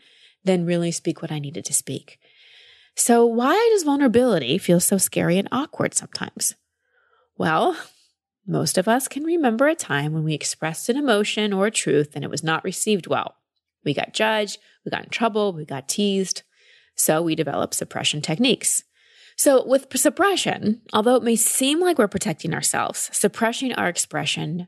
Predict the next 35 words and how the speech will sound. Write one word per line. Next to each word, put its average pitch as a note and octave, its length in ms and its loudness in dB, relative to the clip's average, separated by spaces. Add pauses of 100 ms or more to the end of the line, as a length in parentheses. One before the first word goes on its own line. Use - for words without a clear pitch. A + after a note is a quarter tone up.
(160)
builds F3 280 2
walls F3 460 0
around F#3 320 0
our D#3+ 120 -2
heart C#3 360 -6 (220)
and E3 180 2
reinforces E3 640 0
beliefs D3 540 -6
about D3+ 180 -6
it D3+ 100 -4
not D3+ 300 -2
being A3 220 2
safe - 580 -2
to - 140 -2
share C#3+ 560 -2
our D#3+ 160 -2
genuine F#3 600 -2
feelings D#3 720 -4
with - 140 -10
another D3 240 -4
person. F3+ 540 0 (680)
As E3+ 200 -2
a F#3 40 0
result, G3 720 0 (460)
we F3 100 2
form F#3+ 220 2
relationships G#3 640 0
that D#3+ 100 -2
are D#3 60 -2
based D#3 280 -2
more D#3 180 -6
on D3 80 -6
fear C#3 260 -10
than D3 200 -6
love. - 480 0